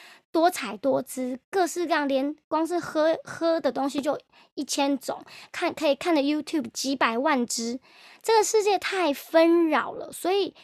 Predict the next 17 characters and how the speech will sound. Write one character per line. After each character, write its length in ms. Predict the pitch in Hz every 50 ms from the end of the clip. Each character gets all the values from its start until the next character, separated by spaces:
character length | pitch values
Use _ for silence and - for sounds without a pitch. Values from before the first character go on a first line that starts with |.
| - _ _ _ _
他， 280 | - - 392 403 440 440 - _
你 220 | - 311 311 320
什 160 | - - 294 277
么 120 | 269 285
都 200 | - 359 349 370
给 200 | - - 233 226
他， 220 | - 277 277 277
其 180 | 269 - - 294
实 140 | 262 302 330
并 220 | - 403 381 339
不 100 | 254 254
是 160 | 247 - -
一 80 | 302 285
个 160 | 247 - - - - - _ _ _ _ _ _ _ _ _
真 240 | - 320 330 349 339
正 280 | - 381 339 285 262 -
的 400 | - 285 - - - - -